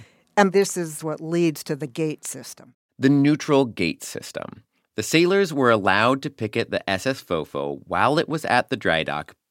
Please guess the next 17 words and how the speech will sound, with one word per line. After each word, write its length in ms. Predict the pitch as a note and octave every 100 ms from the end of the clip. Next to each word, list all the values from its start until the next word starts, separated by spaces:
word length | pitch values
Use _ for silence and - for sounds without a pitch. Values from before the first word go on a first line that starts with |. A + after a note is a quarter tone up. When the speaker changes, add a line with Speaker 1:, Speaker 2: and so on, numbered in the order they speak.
| -
Speaker 2:
but 360 | C#3 G3 - _ - - _ -
they 100 | C3
had 320 | F#2+ D3 D3+
to 60 |
be 160 | E3 F3
careful. 580 | - A#2+ B2+ - - _ - - -
They 100 | A#2+
couldn't 340 | - F3+ G3 -
accidentally 600 | A2+ - G2+ G2 F#2+ F#2+
picket 360 | - E2 E2+
some 220 | - G2 F#2 -
other 320 | G#2+ A#2 G#2
ship 320 | - - C#2 -
at 100 | -
the 40 | -
dry 220 | - G1+
dock. 340 | - - -